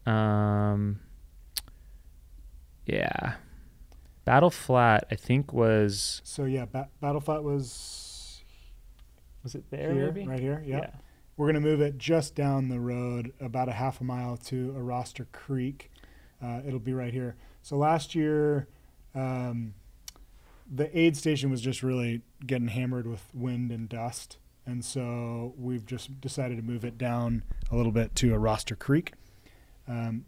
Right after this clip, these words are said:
Speaker 2: this is where our, um, our course went last year down Aroostook Creek, and you were running kinda in the creek bed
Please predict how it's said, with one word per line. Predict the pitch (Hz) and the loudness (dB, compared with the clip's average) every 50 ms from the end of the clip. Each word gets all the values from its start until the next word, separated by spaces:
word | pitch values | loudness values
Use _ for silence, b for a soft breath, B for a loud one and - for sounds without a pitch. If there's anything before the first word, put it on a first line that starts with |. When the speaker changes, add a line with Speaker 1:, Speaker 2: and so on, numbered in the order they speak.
| - - | -2 4
Speaker 2:
this | 135 151 147 151 147 | 6 6 6 8 6
is | 135 123 | 4 6
where | 131 135 135 131 131 131 127 127 127 127 127 127 123 123 - - _ _ - - | 6 8 8 8 8 8 8 8 8 6 6 6 4 2 -2 -12 _ _ -8 0
our, | - 123 123 123 123 120 120 120 117 117 117 117 113 113 113 - - - | 2 4 6 6 6 6 6 6 6 6 6 4 4 2 0 -2 -6 -6
um, | - 113 110 110 110 110 107 110 123 - - | -4 -2 0 0 0 0 0 -2 -4 -8 -8
our | - 127 - | -8 -8 -6
course | - - - 147 135 - - | -4 2 4 4 4 4 2
went | 139 131 131 123 | 0 0 0 0
last | 127 123 120 120 - - - | 0 0 0 0 0 0 -2
year | 127 120 117 120 120 - 127 120 - - | 0 0 0 -2 -2 -4 -8 -10 -8 -2
down | - 135 123 127 127 127 | 2 4 6 6 8 8
Aroostook | 127 127 127 127 - - 131 120 | 6 6 6 4 2 0 -4 -4
Creek, | - - 143 143 139 | 2 4 4 4 4
and | 131 113 113 | 4 4 4
you | 117 | 4
were | 113 | 4
running | 113 117 120 120 110 107 101 92 b b b b b b | 4 6 6 4 4 2 0 -2 b b b b b b
kinda | - 240 190 | 6 8 10
in | 160 160 156 | 10 10 8
the | 143 | 8
creek | - - 165 160 143 - | 8 8 8 8 8 8
bed | - 151 147 147 147 143 139 135 | 8 10 12 12 12 10 8 6